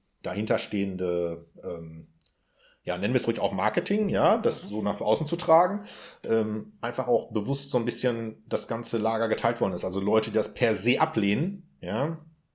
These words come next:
Speaker 1: weil's ihnen zu viel ist, too much, zu viel Gerede, zu detailliert, zu viel, glaub ich nicht dran, ähm, und dann auch eventuell vielleicht einen, tatsächlich einen Whisky, den sie vielleicht sogar mögen würden, vielleicht sogar schlecht reden, weil sie sich nicht eingestehen möchten, dass es so ist.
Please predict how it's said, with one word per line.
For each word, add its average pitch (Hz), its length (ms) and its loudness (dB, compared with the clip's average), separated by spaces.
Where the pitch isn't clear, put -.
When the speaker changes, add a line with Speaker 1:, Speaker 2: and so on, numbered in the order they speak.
Speaker 1:
weil's 104 180 -2
ihnen 107 80 -6
zu - 80 -4
viel 139 240 4
ist, 143 180 4
too 135 100 4
much, 131 520 0
zu 139 100 -6
viel 131 160 -2
Gerede, 120 440 2
zu 127 120 -6
detailliert, 120 640 0
zu - 100 -10
viel, 117 340 0
glaub 113 220 6
ich 120 100 -2
nicht 120 120 -4
dran, 120 320 -4
ähm, 107 160 -2
und 101 120 -2
dann 127 120 2
auch 123 120 0
eventuell 131 360 4
vielleicht 123 220 2
einen, 117 200 -2
tatsächlich 131 380 -2
einen 110 100 -2
Whisky, 120 220 0
den 117 100 0
sie 120 60 0
vielleicht 117 160 0
sogar 110 160 0
mögen 127 320 2
würden, 117 260 4
vielleicht 113 220 0
sogar 113 180 -2
schlecht 120 240 0
reden, 113 160 4
weil 107 160 4
sie 107 60 -2
sich 107 200 -6
nicht 104 320 -8
eingestehen 107 400 -2
möchten, 104 300 -4
dass 95 140 -2
es 92 80 -10
so 131 100 -2
ist. 117 140 0